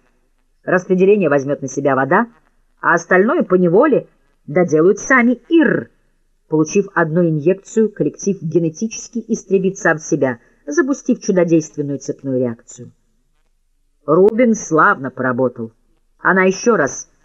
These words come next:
перепроверила крепление и спустила Дипфлайт на воду. Надевать неопреновый костюм не было времени.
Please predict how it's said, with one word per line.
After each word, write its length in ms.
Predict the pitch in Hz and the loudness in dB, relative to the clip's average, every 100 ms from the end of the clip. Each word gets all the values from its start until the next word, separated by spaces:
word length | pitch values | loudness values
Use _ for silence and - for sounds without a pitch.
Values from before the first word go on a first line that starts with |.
| _ | _
перепроверила 600 | 180 185 175 175 175 170 | 2 2 2 4 4 2
крепление 560 | 170 180 190 233 175 135 | 2 0 0 0 0 -2
и 140 | 180 | -2
спустила 520 | 165 - 165 - 208 | -6 -4 -4 0 0
Дипфлайт 600 | 175 160 - 170 175 165 151 | 0 -2 -4 -2 0 -2 -2
на 180 | 143 | -2
воду. 280 | 131 131 127 _ _ _ - | -2 -4 -6 _ _ _ -4
Надевать 480 | 180 202 233 247 - | 0 2 2 0 0
неопреновый 600 | 214 208 196 220 214 214 | 2 2 2 0 2 0
костюм 460 | 214 202 - 226 | 0 -4 -2 0
не 160 | 220 285 | 0 0
было 140 | 147 | -2
времени. 440 | 131 139 131 131 | 0 0 0 -6